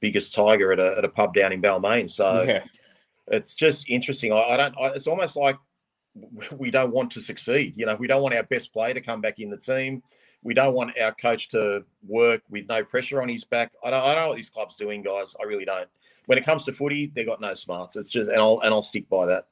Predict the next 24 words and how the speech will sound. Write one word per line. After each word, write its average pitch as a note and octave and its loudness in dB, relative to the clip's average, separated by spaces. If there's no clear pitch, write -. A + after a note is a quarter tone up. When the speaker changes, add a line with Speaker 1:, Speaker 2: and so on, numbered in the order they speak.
Speaker 2:
It, A2 -8
um, G#2 -2
I G#2+ -4
don't B2+ 0
think B2+ -2
you F#2+ -10
guys G2 0
have F2 -10
touched G#2+ -6
on F#2+ -4
it. F2 -8
Did G2+ -10
you A#2 -4
guys G#2 0
touch G2+ -6
on F#2 -6
how F2 -4
Madge F2+ -8
was F2 -8
at F2+ -4
the F#2 -4
Maggies F#2 -8
game F#2+ -6
on F#2 -8